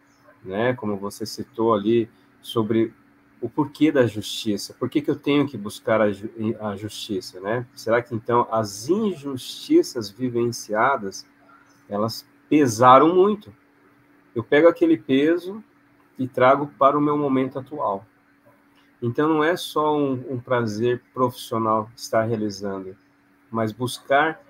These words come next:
resolver aquilo que não foi meu, né? Veja bem, não é que os sentimentos que ele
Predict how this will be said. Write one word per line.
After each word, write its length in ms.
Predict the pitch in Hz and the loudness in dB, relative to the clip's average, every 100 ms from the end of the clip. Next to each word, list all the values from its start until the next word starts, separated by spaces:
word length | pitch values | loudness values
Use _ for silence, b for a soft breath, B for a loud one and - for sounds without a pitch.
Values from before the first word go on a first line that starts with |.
| _ _ _ - _ | _ _ _ -20 _
resolver 920 | 95 110 143 196 190 160 151 123 139 139 | -8 0 0 2 0 0 0 0 -4 -4
aquilo 440 | 127 - 170 180 | -4 -4 -2 -2
que 220 | - - | -4 -4
não 200 | 175 175 | -2 -2
foi 240 | 202 202 240 | -4 -6 -6
meu, 260 | 226 127 123 _ _ _ _ _ _ _ _ _ _ _ _ _ | -6 -10 -12 _ _ _ _ _ _ _ _ _ _ _ _ _
né? 420 | 90 87 98 135 143 _ _ _ _ _ | -10 -8 -6 -6 -10 _ _ _ _ _
Veja 260 | 101 107 156 | -6 -2 2
bem, 280 | 160 98 - _ _ _ - | 2 0 -4 _ _ _ -8
não 160 | 101 | -2
é 100 | 107 | -2
que 120 | 123 | -2
os 100 | 208 | -4
sentimentos 1200 | - 170 165 - 120 104 143 180 120 98 - - _ _ _ | 0 2 2 0 0 2 2 0 -2 -6 -8 -20 _ _ _
que 140 | - 123 | -2 2
ele 200 | 123 | 2